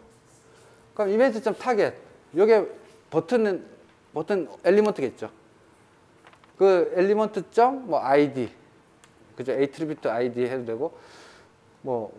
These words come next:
뭘 해도 다 상관없는 거죠, 없는 거죠. 그 다음에 이벤트 점 크리언트 타겟. 이걸 제, 리액트 할 때 제대로 못 쓰는 사람들이 되게 많아요.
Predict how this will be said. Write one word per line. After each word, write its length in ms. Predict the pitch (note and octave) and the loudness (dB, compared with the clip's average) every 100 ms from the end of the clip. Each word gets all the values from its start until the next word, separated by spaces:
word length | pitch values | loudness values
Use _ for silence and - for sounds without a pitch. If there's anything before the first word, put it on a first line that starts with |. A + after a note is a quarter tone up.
| D#3 | -2
뭘 240 | D#3+ G#3 | 4 6
해도 140 | A3 | 6
다 140 | F3+ C3+ | 2 -2
상관없는 400 | C#3 F#3 B2+ A2+ | -6 -4 -4 -6
거죠, 240 | G#2+ - - | -10 -12 -14
없는 240 | A#2+ B2+ | -10 -8
거죠. 240 | A2 G2+ D#3 - - - _ _ _ _ _ _ _ - | -8 -10 -12 -18 -20 -20 _ _ _ _ _ _ _ -14
그 80 | - | -4
다음에 220 | F#3 G3+ | 0 0
이벤트 500 | D#3+ F3+ A#3+ B3 - | 0 2 2 0 -6
점 420 | - G#3+ D#3+ G2 F2+ - _ _ _ _ _ _ _ _ _ _ _ _ _ _ _ _ _ _ _ _ _ _ _ _ _ _ _ _ - - - _ _ | 0 2 2 -2 -14 -20 _ _ _ _ _ _ _ _ _ _ _ _ _ _ _ _ _ _ _ _ _ _ _ _ _ _ _ _ -20 -20 -20 _ _
크리언트 400 | - A3 A#3 F#3+ | -8 0 0 0
타겟. 280 | - C#3+ G#2+ - - _ _ | -6 -6 -8 -12 -20 _ _
이걸 240 | - A#3 B3+ | -4 2 2
제, 140 | E3+ F#3+ - | 4 0 -2
리액트 320 | D3+ G3+ B3 A#3+ | 2 4 4 2
할 200 | A3+ A3+ | 0 2
때 320 | E3 D3+ A#2 - - - - - _ _ | 2 2 -2 -14 -20 -20 -20 -20 _ _
제대로 320 | - F#3 B3 F#3 | -2 4 6 6
못 100 | G3 | 2
쓰는 220 | A#3+ A#3 | 0 0
사람들이 280 | G3 E3 C#3 | 0 0 -2
되게 180 | D3 | -2
많아요. 420 | F3 A#2 G#2+ F#2+ | -2 -2 -6 -12